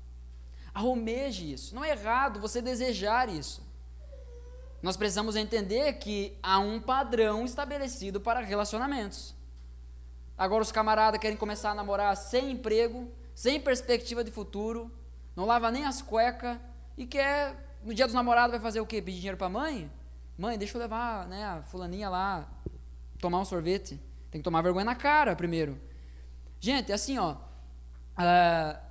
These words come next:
eu digo, eu sempre digo isso. Eu e a Ana, nós começamos a namorar com dezesseis anos. E eu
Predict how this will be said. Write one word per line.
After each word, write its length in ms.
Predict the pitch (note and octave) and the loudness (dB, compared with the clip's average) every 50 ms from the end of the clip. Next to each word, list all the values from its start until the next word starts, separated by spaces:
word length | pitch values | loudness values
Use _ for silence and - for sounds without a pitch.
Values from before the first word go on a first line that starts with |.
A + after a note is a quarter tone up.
| - - - - - - - - | -14 -16 -16 -14 -14 -14 -4 2
eu 120 | F#3+ A3 B3 | 4 4 4
digo, 440 | F#3+ G#3 B3+ C#4+ B3 A3+ F#3+ E3 - - - - - | 4 0 -2 0 0 0 -2 -2 -4 -8 -14 -10 -6
eu 100 | F#3 F#3 | -4 -4
sempre 280 | - C4+ C#4 C4+ C4+ A3 | -2 -2 -4 -4 -4 -4
digo 200 | F#3 G3 D#3+ D3+ | -4 -4 -4 -4
isso. 220 | C#3+ - - - - - - - - - - - - - | -6 -6 -10 -14 -14 -14 -16 -14 -14 -14 -14 -10 -4 0
Eu 80 | F#3+ | 4
e 40 | A#3 | 4
a 40 | A#3+ | 6
Ana, 480 | G#3+ A3+ C4 C#4 A#3 F3 D3+ C#3+ - - - | 6 4 4 2 2 0 0 -2 -4 -6 -4
nós 360 | F3 F#3 G3 G#3+ A3 G#3+ - | -2 2 2 4 2 2 2
começamos 400 | - A3 G#3+ G#3 - A3+ B3 A#3 | 0 0 2 2 0 0 2 2
a 80 | A#3+ | 2
namorar 340 | A3+ A3+ G#3+ G#3+ G#3 G#3+ A3+ | 2 4 4 4 4 4 4
com 100 | - A3+ G#3 | 2 -2 -4
dezesseis 500 | F#3 G3 G3 F#3 - - A#3+ A#3 F#3+ D#3 | -4 -4 -4 -4 -2 -2 -2 -4 -4 -4
anos. 440 | D3+ C#3 A#2+ A2+ - - - - - - - - - - - - - - - - - - | -6 -6 -6 -8 -10 -12 -14 -14 -14 -16 -16 -16 -16 -16 -16 -16 -14 -14 -14 -14 -12 -6
E 300 | - E3 F#3 G3+ G#3 G#3+ | -4 -2 0 0 2 6
eu 360 | A3+ B3+ C#4+ D4+ D4+ C#4+ - | 6 6 6 4 0 -6 -8